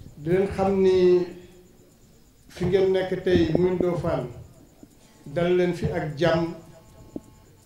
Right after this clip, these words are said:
te gis ngeen mbooloo mi nga xam ni moom moo fi nekk, dal na xel. Ñuy wax ni rek ne caravane bi dafa am solo,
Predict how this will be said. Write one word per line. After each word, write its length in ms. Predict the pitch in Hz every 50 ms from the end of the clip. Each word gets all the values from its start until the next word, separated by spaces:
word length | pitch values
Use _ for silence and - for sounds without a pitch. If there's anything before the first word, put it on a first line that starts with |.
| - -
te 160 | - 160 160 160
gis 160 | 175 180 - 190
ngeen 540 | 185 180 185 185 175 180 175 175 180 180 - - - - - - - - - - -
mbooloo 480 | 165 156 151 170 175 175 175 175 175 170
mi 80 | 170
nga 140 | 180 190 196 190
xam 200 | - 175 170 180
ni 120 | 180 180 185 196 190
moom 320 | 180 156 160 165 165 165 165
moo 140 | 165 156
fi 120 | 143 139 156
nekk, 260 | 151 151 156 156 156 - - - - - - - - - - - - - - - - - - - - -
dal 280 | - 135 165 165 165 160
na 140 | 160 156 151
xel. 180 | 147 123 - - - - - - - - - - - - - - - - - - - - - - - - - - - - - - - - - - - - - -
Ñuy 240 | 156 160 185 208 220
wax 180 | 247 220 196
ni 100 | 208 220
rek 200 | 214 208 208 208 196
ne 160 | 202 208 214 - - - - - - - - - - - - - - - - - - - - - -
caravane 540 | - 190 190 214 208 196 208 202 196 196 175
bi 240 | 175 214 220 240 247 - - - 175
dafa 300 | 175 170 151 - 180 -
am 180 | - 185 185 185
solo, 380 | - - 190 170 - - -